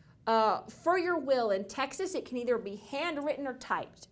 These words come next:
It cannot be verbally spoken. We don't recognize, uh, those. For a typewritten will, it needs to have two witnesses.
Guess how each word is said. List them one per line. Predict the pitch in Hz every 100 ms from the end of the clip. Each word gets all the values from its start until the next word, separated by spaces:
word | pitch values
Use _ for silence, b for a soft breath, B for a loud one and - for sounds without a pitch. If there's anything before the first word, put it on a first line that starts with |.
| _
It | 202 -
cannot | - 285 285 285 247
be | 240 233
verbally | 185 226 226 226
spoken. | 220 - 156 135 151
We | 160
don't | 180 190 -
recognize, | 196 202 190 196 190 185 185 185 - -
uh, | 180 165
those. | 165 123 - - - b b b b b b b _
For | - 254
a | 226
typewritten | 226 - 302 359 294 302 277 254
will, | 247 285 370
it | 330
needs | 240 233 226
to | 226
have | 208 190 -
two | - 359 370
witnesses. | 269 262 196 175 - - -